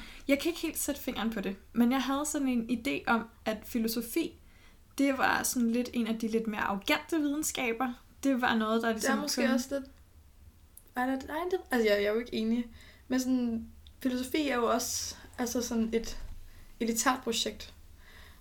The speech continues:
Speaker 2: Og når vi tænker på, altså, for eksempel Kierkegaard, øhm, og Nietzsche for den sags skyld, altså sådan, de er jo nogle, eller nu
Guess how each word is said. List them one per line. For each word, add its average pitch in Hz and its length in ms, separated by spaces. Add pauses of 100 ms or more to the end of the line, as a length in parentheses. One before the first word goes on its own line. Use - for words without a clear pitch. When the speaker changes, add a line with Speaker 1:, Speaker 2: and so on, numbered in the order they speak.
Speaker 2:
Og 226 80
når 226 60
vi 226 120
tænker 269 300
på, 277 60 (220)
altså, 214 240 (160)
for - 100
eksempel 220 240
Kierkegaard, 262 680 (880)
øhm, 220 680 (440)
og 208 100
Nietzsche 226 380
for 254 100
den 220 160
sags 220 240
skyld, 226 240
altså 220 220
sådan, 208 440 (880)
de 240 100
er 220 160
jo 247 100
nogle, 226 640 (640)
eller 214 160
nu 226 180